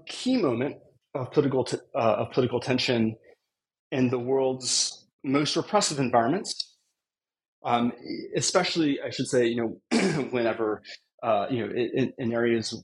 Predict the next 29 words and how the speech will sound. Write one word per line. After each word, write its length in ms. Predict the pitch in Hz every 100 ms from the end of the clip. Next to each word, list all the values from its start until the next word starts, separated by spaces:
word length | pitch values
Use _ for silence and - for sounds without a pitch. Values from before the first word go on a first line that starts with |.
| -
uh, 200 | 110 104 107
where 220 | 113 113
governments 640 | 117 113 110 107 - - _ _ _ -
refuse 920 | 123 - 139 139 131 127 - - -
to 80 | -
organize 480 | - 131 127 110 113
national 340 | 107 104 117
elections, 540 | 110 151 - 226 208 - - _
there, 920 | 156 160 - 175 151 190 220 240 233 - - _ _
uh, 200 | 139 117 120
in 80 |
those 200 | 170 214
places, 340 | - 180 156 135
the 100 | 143
key 220 | - 220
moments 280 | 208 180 170
of 80 | 131
tension 440 | 131 131 131 117 _ _ _ _ - _ _ _ - -
are 160 | 127
often, 500 | 127 131 135 127 120 - - - _ -
um, 400 | 117 104 101 104 _ _ _ _ _ _ - _
anniversaries, 880 | 143 120 113 - 92 - - - - _ - _ _ -
frequently 800 | - - 247 180 135 131 185 - -
of, 460 | - 127 120 113 - -
uh, 200 | 120 104
failed 360 | - 131 127
protest 400 | - 127 113 -
movements 340 | 131 160 226 -
or 220 | 139 -